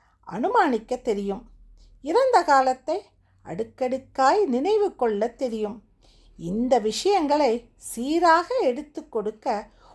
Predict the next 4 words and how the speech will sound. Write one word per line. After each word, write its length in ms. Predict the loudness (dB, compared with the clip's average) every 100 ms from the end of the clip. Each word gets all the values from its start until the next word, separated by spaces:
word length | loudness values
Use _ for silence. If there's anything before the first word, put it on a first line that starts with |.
| _
உன்னால் 480 | -6 0 2 2 0
முடியும். 440 | -2 -4 -6 -8 _ _ _ _
அப்படிப்பட்ட 800 | -20 -20 -6 -4 0 -2 -2 -6 -6
பெண்ணை 720 | -6 -6 -4 -2 -2 -2